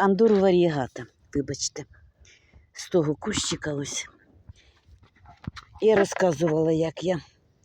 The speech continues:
укоріняю свої ялівці. Ось я сю-, сюди його висадила. Так, ну і мені тут треба дерево посадити. Бачите, який в мене персик. Ой, нектарин. Це в мене нектарин.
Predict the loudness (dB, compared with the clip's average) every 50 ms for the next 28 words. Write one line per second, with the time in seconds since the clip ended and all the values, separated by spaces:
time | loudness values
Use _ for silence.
0 | _ -20 _ -14 -6 -2 0 2 2 2 2 2 0 0 -2 -4 -4 -8 -10 -12
1 | -8 -8 -8 -8 -10 -14 _ -20 _ _ _ _ _ _ -8 -4 -4 -2 -2 -4
2 | -4 -4 -6 -6 -4 -6 -4 -4 -6 -8 -8 -10 -14 -12 -14 -14 -10 -10 -12 -12
3 | -12 -18 -16 -14 -12 -10 -8 -8 -8 -8 -8 -8 -8 -8 -10 -10 -14 -20 -20 -20
4 | -20 -14 -10 -6 -4 -2 -2 -4 -6 -6 -8 -6 -4 -4 -4 -6 -6 -8 _ -10
5 | -8 -4 -4 -4 -2 0 4 4 6 8 8 8 6 4 2 0 -8 -8 -6 -6
6 | -6 -4 -4 -2 -2 0 -2 0 -2 -4 -4 -6 -8 -10 -8 -6 -8 -6 -6 -6
7 | -8 -6 -4 -4 -4 -4 -6 -8 -6 -6 -6 -2 0 0 2 2 2 0 0 -2
8 | -6 -8 -8 -10 -12 -12 -16 -12 _ 0 2 4 4 4 4 2 0 -2 -2 -2
9 | 0 0 0 0 -2 _ _ _ _ _ -20 -20 _ _ _ _ _ _ _ -20
10 | _ _ _ -20 -20 -20 _ -4 0 2 2 4 4 2 2 0 -2 -4 -8 -8
11 | -8 -8 -8 -8 -10